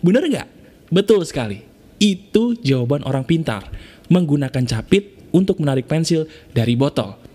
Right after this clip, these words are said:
Kenapa dia menjawab seperti itu? Karena berdasarkan buku yang dia baca, capit itu memiliki daya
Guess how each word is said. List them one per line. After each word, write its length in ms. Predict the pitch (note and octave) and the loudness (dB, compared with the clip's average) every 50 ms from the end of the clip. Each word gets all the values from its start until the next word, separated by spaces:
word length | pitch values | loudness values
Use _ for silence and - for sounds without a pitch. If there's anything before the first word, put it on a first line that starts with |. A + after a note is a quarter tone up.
| - - - - - - | -20 -20 -20 -20 -8 -2
Kenapa 320 | - G#3 A3+ C#4 C#4+ F4 D#4 | 2 2 2 2 2 0 0
dia 160 | C4 A#3+ A#3 | 2 0 0
menjawab 320 | G#3+ G3+ F3 E3+ E3 D#3+ | 0 0 0 0 0 -2
seperti 400 | D#3 D#3+ C#3+ C3 - - B2 A2+ | -2 -2 -2 -2 0 0 0 0
itu? 320 | A2 - - F#3+ A#3 C4 - - | 0 0 0 0 0 -2 -4 -4
Karena 320 | - E3 E3 G3 A#3+ C#4+ C#4 | -2 -2 0 0 0 0 0
berdasarkan 800 | G#3 F#3 F3+ F3+ D#3 D#3+ D#3 D#3+ A#3 B3+ D4+ - F4 E4 D#4+ A3+ | 0 0 0 0 0 0 0 0 -2 -4 -4 -4 0 2 2 2
buku 320 | F#3+ F3+ - F#3 F3 D#3 | 2 0 2 2 2 2
yang 80 | C#3+ C#3+ | 2 0
dia 240 | C#3 B2+ A#2+ A#2+ A#2+ | 0 0 0 0 0
baca, 560 | A2+ G#2 G2 F#2+ - - G2+ F2 G#2+ - - - - - | -2 -4 -4 -6 -6 -6 -4 -4 -4 -6 -8 -12 -4 -2
capit 480 | - A3+ G#3+ A3 - - A#3+ G#3+ - - - | 0 0 0 -2 0 0 0 0 0 -2 -4
itu 480 | F3+ D#3+ - - - B2 - - G3 - - - - - G3+ | -4 -4 -2 -2 -2 0 0 -2 -4 -4 -8 -16 -2 2 2
memiliki 560 | A3 A3 G#3+ G#3+ G#3 G3+ G3 G3 G3 - D4 | 2 4 2 2 0 0 -2 0 2 2 2
daya 640 | A#3 D#3+ B2 A#2+ A#2 A2+ A#2 A2+ A#2 C#3+ F#3 - | 2 0 -2 -2 -2 -2 -2 -2 -2 -2 -2 -4